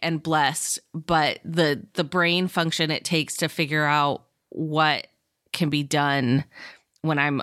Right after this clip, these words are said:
overwhelmed because of all of these things, um, is, is kind of difficult.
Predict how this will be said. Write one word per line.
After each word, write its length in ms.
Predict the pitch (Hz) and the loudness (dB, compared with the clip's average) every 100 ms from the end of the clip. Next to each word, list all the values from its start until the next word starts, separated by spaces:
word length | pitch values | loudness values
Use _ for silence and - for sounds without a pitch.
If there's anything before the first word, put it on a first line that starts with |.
| - | -2
overwhelmed 880 | 147 143 151 147 139 143 165 170 - | -2 0 0 0 0 0 0 -2 0
because 360 | 156 - 151 | -2 0 -2
of 100 | 139 | -2
all 260 | - 147 147 | -2 0 0
of 100 | 147 | -2
these 240 | 147 147 | -2 -2
things, 680 | - 143 143 156 160 180 - - - - - _ | -2 -2 0 -2 -2 -4 -6 -10 -16 -16 -20 _
um, 640 | - 156 127 117 90 95 - - _ | -2 0 2 0 0 -2 -4 -8 _
is, 280 | 170 175 - | -2 -2 -2
is 260 | - 208 202 | -2 -2 0
kind 180 | 240 | 0
of 100 | 247 | 0
difficult. 800 | 247 277 233 151 135 - - - | 0 -2 0 0 0 0 -4 -6